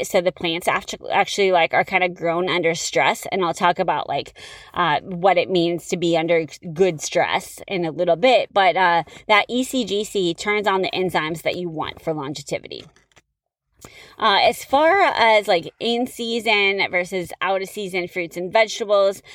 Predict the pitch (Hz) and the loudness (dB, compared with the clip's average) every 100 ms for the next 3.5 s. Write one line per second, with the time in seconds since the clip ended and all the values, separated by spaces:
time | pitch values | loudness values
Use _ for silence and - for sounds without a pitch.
0 | - - 202 185 143 - 226 214 208 214 | -20 -6 0 2 0 -2 -2 2 2 0
1 | - - 190 196 185 175 - - 196 180 | -6 -6 0 2 2 0 -4 -6 0 2
2 | 175 180 262 269 285 233 208 - 202 196 | 2 0 -4 -2 0 2 0 -2 -2 0
3 | 196 190 190 180 | 0 2 2 2